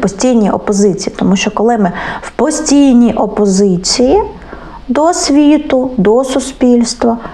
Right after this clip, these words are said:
ми приречені на самотність, і це погано. І це є також, е,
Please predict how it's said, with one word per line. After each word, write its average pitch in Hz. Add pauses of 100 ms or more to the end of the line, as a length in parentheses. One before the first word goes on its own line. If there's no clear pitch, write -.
(360)
ми 440
приречені 381
на 247
самотність, 269 (120)
і 233
це -
погано. 262 (840)
І -
це 247
є 254
також, 269
е, 220